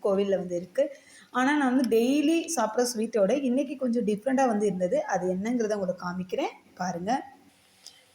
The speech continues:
இப்ப இதை நான் உங்களுக்கு வந்து பிரிச்சு காட்டுறேன், பாருங்க. இன்னைக்கு வந்து கொஞ்சம் வித்தியாசமா சூப்பரான ஒரு ஸ்வீட் தான் வந்து பண்ணியிருந்தாங்க. இங்க பாருங்க, எவ்வளோ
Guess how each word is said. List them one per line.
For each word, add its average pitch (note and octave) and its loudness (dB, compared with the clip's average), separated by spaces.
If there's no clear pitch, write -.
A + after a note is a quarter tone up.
இப்ப D#4+ -2
இதை A3 2
நான் A3+ 0
உங்களுக்கு F#3+ 0
வந்து G3+ -2
பிரிச்சு A3 -2
காட்டுறேன், F#3+ -2
பாருங்க. F3+ -4
இன்னைக்கு B3+ 0
வந்து A#3 0
கொஞ்சம் A3+ -2
வித்தியாசமா A#3 -2
சூப்பரான A#3 0
ஒரு G3+ 0
ஸ்வீட் G3 -8
தான் G#3+ 0
வந்து F#3+ -2
பண்ணியிருந்தாங்க. F3+ -4
இங்க G3 -2
பாருங்க, F#3+ -2
எவ்வளோ G3 -2